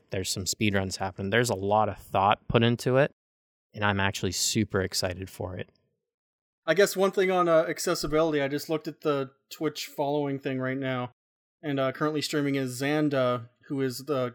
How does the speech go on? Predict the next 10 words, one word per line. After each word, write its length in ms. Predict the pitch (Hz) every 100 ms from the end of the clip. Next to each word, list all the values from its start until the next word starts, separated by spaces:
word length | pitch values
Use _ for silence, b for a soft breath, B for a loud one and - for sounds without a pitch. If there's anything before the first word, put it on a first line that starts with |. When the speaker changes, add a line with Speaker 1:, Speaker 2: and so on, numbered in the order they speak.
| -
Speaker 2:
currently, 360 | - 156 156 151
I 60 |
think, 300 | 147 147 -
like, 260 | 147 127 -
the 100 | 147
number 280 | 139 143 143
one 160 | 139
ranked 220 | 139 135
Dustforce 520 | 143 139 - 131 127 -
player. 420 | 135 127 127